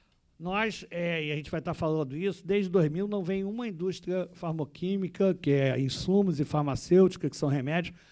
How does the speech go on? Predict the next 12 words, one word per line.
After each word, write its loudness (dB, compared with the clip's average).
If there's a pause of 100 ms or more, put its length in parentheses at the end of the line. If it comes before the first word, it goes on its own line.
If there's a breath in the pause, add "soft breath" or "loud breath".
(240 loud breath)
pro 4
estado 6
do 6
Rio 8
de 2
Janeiro. 4
Então, 0
nós -2
estamos -4
fora -2
do -2
mapa. -10